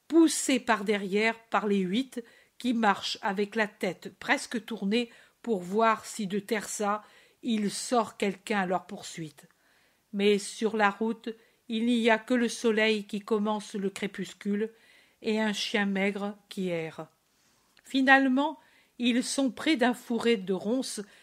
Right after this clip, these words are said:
qui sert de limite à une propriété. Derrière le fourré, un champ de lin dont le vent fait onduler les hautes tiges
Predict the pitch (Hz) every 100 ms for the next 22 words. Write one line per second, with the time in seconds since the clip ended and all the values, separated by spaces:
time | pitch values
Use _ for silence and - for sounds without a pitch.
0 | _ - 254 233 - 349 262 269 233 226
1 | 233 254 - 233 214 202 214 - 208 -
2 | 208 185 180 170 160 165 _ _ _ _
3 | _ - 196 247 240 233 302 277 233 -
4 | 214 196 190 208 _ _ _ 240 240 -
5 | - 277 247 233 208 196 247 - _ _
6 | - 233 254 294 226 269 330 - 247 254
7 | 240 214 226 214 240 196 202 226 247 226
8 | 220 190 208 247